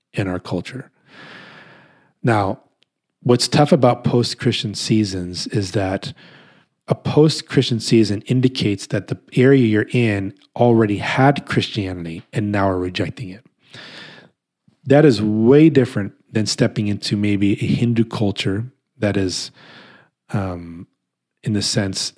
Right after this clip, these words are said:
n-, had no conversion, never heard the gospel,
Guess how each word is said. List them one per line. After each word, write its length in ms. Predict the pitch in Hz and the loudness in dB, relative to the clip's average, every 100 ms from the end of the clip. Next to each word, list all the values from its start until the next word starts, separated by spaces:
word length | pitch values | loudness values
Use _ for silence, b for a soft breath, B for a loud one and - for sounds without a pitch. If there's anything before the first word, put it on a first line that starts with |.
| - | -12
n-, 200 | 98 101 | -8 -6
had 340 | 117 113 95 | -2 -2 0
no 160 | 107 135 | 2 2
conversion, 680 | 139 110 92 92 - 127 - _ _ _ - | 2 -2 -4 -8 -10 -16 -18 _ _ _ -4
never 440 | 113 120 135 156 | 2 4 6 4
heard 440 | - 120 107 95 - _ _ _ _ | 4 2 2 0 -6 _ _ _ _
the 140 | 107 | -4
gospel, 640 | 101 90 85 - - 101 | -2 -4 -6 -8 -6 -6